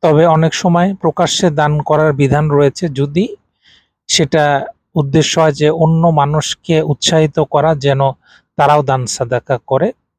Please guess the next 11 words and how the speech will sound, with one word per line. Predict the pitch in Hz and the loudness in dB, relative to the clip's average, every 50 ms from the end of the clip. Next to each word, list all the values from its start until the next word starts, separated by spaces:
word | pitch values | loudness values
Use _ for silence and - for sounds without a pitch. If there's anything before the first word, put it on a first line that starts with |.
| _ _ _ _ _ _ _ | _ _ _ _ _ _ _
তাহলে, | 185 175 180 175 175 170 185 - - | 0 2 4 4 4 2 0 0 -2
আহ, | 165 156 147 147 139 - _ _ _ | -2 0 0 0 -2 -4 _ _ _
প্রকাশ্যে | - 170 - - 165 156 - - - 156 143 143 175 190 - _ 160 | -4 -4 -2 -2 -2 -4 -4 -4 -2 0 0 0 -2 -6 -10 _ -4
দান | 135 139 139 123 | -2 -2 -2 -2
সাদাকা | - - 135 123 131 123 - 135 | -2 -2 -2 -2 -2 -2 -2 -4
করা | - - 143 139 135 131 | -2 0 0 0 0 0
যেতে | 120 139 139 - 170 156 | 0 0 0 0 0 -2
পারে। | 143 - 123 117 127 143 165 _ _ _ _ _ _ _ - - - - - _ _ _ _ _ | -2 -2 -2 0 -2 -2 -4 _ _ _ _ _ _ _ -20 -20 -20 -20 -20 _ _ _ _ _
তবে | 175 175 160 180 190 | 0 2 4 4 4
ওই | 185 180 180 | 4 4 2
যে | 170 180 214 247 - | 2 2 2 0 0